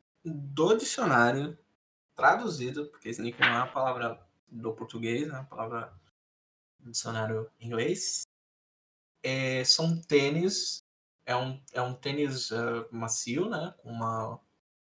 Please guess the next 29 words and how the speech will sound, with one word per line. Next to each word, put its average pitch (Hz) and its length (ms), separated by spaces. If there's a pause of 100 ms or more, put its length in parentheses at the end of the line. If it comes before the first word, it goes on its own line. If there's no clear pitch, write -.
(640)
sola 120 360
de 120 80
borracha. 135 800 (1080)
Geralmente 139 400
ele 147 120
é - 20
utilizado 139 640
pra 123 300
esportes 123 840 (880)
ou 127 280
pra 131 520
ocasiões 120 600
casuais, 120 640
né, 123 200 (220)
casual 117 340
fit - 560 (320)
e 117 80
tal. - 320 (440)
É, 123 480 (480)
dentro 202 420
da 208 140
minha 151 180
pesquisa, 147 540
né, 135 80
eu, 120 100
tipo, - 220
eu 110 60
não 117 60
sou 117 840